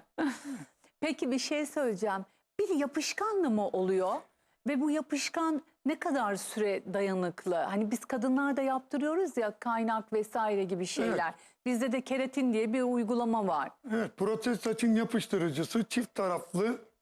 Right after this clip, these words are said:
Speaker 2: e, bantlarla yapılıyor. Fakat medikal tarzdadır bu. E, yani cilde yerleştirdikten sonra o bantın görünmemesi lazım. Tenle uyumu söz konusu olması gerekiyor.
Speaker 1: Tenin kuru
Speaker 2: Bunlar
Speaker 1: olması.
Speaker 2: yaklaşık, evet, bu yaklaşık, e,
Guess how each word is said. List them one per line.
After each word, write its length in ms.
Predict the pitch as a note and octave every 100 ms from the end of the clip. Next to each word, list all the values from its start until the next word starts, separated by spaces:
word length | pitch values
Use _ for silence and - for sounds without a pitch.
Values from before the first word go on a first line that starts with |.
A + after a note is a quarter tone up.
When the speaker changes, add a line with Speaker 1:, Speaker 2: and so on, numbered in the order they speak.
| _
Speaker 2:
e, 300 | F#3+ F3 C#3+
bantlarla 520 | D#3+ F3+ F3+ G#3 F#3 D#3+
yapılıyor. 380 | C#3 C#3 C#3+ D3
Fakat 300 | A3+ C4+ B3 - - - - _
medikal 420 | E3+ F#3+ G3 A#3+
tarzdadır 680 | A#3 F#3 C#3+ B2 C#3 C#3 B2+
bu. 220 | A3+ - _ _ _ _
E, 400 | F#3+ F3 F3 E3 E3 G#3 - A3
yani 340 | F3+ G3+ F3+
cilde 260 | D3+ G3 G#3+
yerleştirdikten 840 | G#3+ G#3 G#3+ - G#3+ G3+ - A#3
sonra 440 | G#3+ F3+ E3 G#3 C4 _ - _
o 160 | G#3+ G3+
bantın 400 | G#3 F#3+ A#3+ A3
görünmemesi 680 | F3+ F#3 G3+ E3 C#3 - D3
lazım. 320 | C#3+ B2+ G#3+
Tenle 360 | - F3 F#3
uyumu 520 | G3+ F#3 F#3 F#3 G3 E3+ - - _
söz 280 | - G3 F#3
konusu 340 | - D#3 C3+ D#3
olması 360 | C#3 C#3 -
gerekiyor. 520 | C#3 D#3 C#3 - A3+ A#3+ -
Speaker 1:
Tenin 260 | A#3+ A3
kuru 100 | G3
Speaker 2:
Bunlar 260 | G#3 A3+ A#3+
Speaker 1:
olması. 140 | - G#3+ A#3 -
Speaker 2:
yaklaşık, 260 | A#3+ E3 C4+
evet, 340 | G#4 G#3 F3 D3+ -
bu 320 | F3 B3+ G4+
yaklaşık, 640 | G3+ G#3 G#3 A3 B3 - - - - _
e, 240 | F#3+ F3+